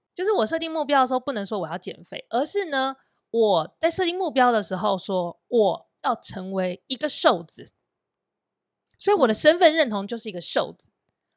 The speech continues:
Speaker 1: 我今天吃东西的状态，我今天动起来的样子、拍照的样子，
Speaker 2: 嗯。
Speaker 1: 是一个瘦子的状态。
Speaker 2: 所以是要先麻醉自己。<laughs>
Speaker 1: 对，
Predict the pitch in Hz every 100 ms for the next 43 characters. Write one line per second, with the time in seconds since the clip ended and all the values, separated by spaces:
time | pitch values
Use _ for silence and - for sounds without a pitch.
0 | _ 208 208 302 320 330 - 277 262 262
1 | 254 247 247 196 156 _ _ _ - 233
2 | 175 175 226 170 _ _ _ 185 180 254
3 | 285 - 254 196 214 170 180 254 240 175
4 | - - _ - 320 320 330 233 214 285
5 | 196 175 165 - 226 247 226 180 196 -
6 | 339 190 170 156 - 160 170 - - _
7 | - 285 330 302 285 277 277 262 254 262
8 | 262 269 _ _ _ _ _ _ _ 190
9 | 214 254 226 240 202 196 - 226 330